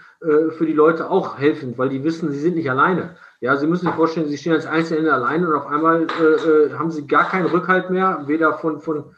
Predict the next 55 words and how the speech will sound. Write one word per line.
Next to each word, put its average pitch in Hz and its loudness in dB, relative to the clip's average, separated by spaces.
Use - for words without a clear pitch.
von 151 0
den 143 0
Kunden 185 0
wie 160 4
auch - 0
immer. 170 -2
Und, 151 -4
äh, 139 0
die 135 -6
Motivation 160 0
ist, 165 -8
spielt 170 -2
eine 151 -2
ganz 165 0
große 160 0
Rolle. 131 0
Da 113 -6
hat 143 -8
die 151 -4
Frau 143 -4
Mankertz 165 -2
ja 143 -2
auch 143 -2
so 151 -2
schön 160 -2
gesagt, 156 -2
äh, 151 6
„Ich 160 -6
bin 165 4
jetzt 165 0
glücklich, 165 0
dass 156 -2
jemand 156 0
mal 147 2
an 147 -4
mich 160 -2
gedacht 143 -4
hat 180 0
und 147 -4
dass 147 2
ich 131 -10
jetzt 156 -2
wieder 143 2
weitermachen 147 0
kann. 143 -10
Ich 120 -12
werde 156 4
gebraucht.“ 135 0
Das 135 -2
ist 135 -10
den 131 -6
Leuten 131 -2
auch 139 0
ganz 123 -6
wichtig. - -20